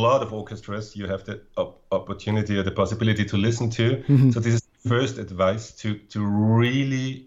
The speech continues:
Speaker 1: go as often as possible to live events, which is also good because then you
Speaker 2: Yeah.
Speaker 1: support, then you support local or, uh, mu-, musicians, and this is all, uh, musicians,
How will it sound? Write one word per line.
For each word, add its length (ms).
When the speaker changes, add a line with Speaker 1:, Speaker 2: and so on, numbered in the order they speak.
Speaker 1:
go 260
as 280
often 300
as 120
possible 520
to 140
live 300
events, 360
which 140
is 80
also 180
good 160
because 240
then 140
you 80
Speaker 2:
Yeah. 80
Speaker 1:
support, 420
then 140
you 80
support 420
local 400
or, 220
uh, 600
mu-, 280
musicians, 560
and 120
this 140
is 100
all, 220
uh, 140
musicians, 640